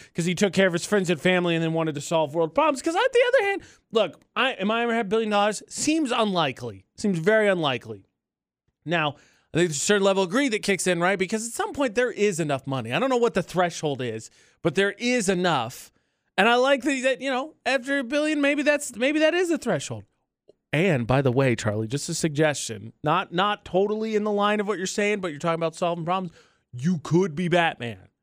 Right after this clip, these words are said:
I'm just saying you could be Batman. So I, you know what, friends and family, absolutely. You sign them up. I thought about this the other day.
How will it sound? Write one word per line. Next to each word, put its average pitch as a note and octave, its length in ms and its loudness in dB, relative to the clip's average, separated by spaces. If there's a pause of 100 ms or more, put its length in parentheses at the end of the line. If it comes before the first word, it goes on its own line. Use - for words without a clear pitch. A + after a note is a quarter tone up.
(180)
I'm D#3 120 0
just F#3+ 160 -8
saying G#3 480 0 (260)
you D3+ 220 -2
could F#3 260 2
be E3 140 -2
Batman. B2 580 -2 (640)
So E3+ 360 2
I, A3 280 4
you A3+ 120 -4
know A#3+ 100 2
what, - 400 -4
friends B3 240 -2
and G#3+ 140 0
family, G#3 360 -4
absolutely. D#3+ 420 0
You D#3 60 -6
sign G3+ 260 -2
them G3 100 0
up. G3 160 -2 (240)
I A#3+ 100 4
thought B3+ 160 2
about A3+ 200 0
this G#3 180 -4
the F#3+ 80 0
other D#3 160 0
day. C3+ 340 -2